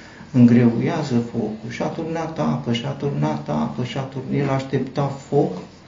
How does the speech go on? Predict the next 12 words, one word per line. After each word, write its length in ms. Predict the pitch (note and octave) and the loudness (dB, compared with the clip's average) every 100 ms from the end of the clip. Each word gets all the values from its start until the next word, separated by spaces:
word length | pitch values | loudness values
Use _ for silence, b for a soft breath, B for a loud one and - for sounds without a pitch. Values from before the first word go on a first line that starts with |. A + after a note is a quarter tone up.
| B B B | B B B
și 140 | - D#3 | -4 -2
a 40 | |
turnat 640 | D3 D3 D#3 E3 E3 - | 0 0 0 -2 -4 -2
apă. 360 | C#3+ G#2+ - - - - - - - - - | -2 -2 -4 -12 -12 -14 -20 -20 -20 -20 -10
Așa 240 | B2+ - D3+ | -6 -4 -4
face 400 | - D#3 - C3+ | -4 -4 -2 0
Dumnezeu. 680 | B2 B2 B2 A#2+ B2+ B2 - - - B B B B | 2 4 4 2 0 -2 -4 -8 -16 B B B B
Crește 480 | - D#3 E3 E3+ - | 0 2 2 0 2
greutatea, 960 | B2+ B2+ C3 A#2+ - B2 A#2+ - - - - - - | 2 4 4 4 4 2 2 -2 -8 -10 -14 -18 -8
crește 460 | C#3+ F3 F3+ E3+ D3 | 2 2 4 4 4
dimensiunea 1040 | C#3+ C3+ C3+ B2 - B2+ B2 C3+ B2+ A#2 | 4 4 6 4 2 2 2 4 4 2
greutății. 840 | A#2 A#2 A2 - B2 A#2 A#2 G#2 | 4 4 4 2 2 2 0 -6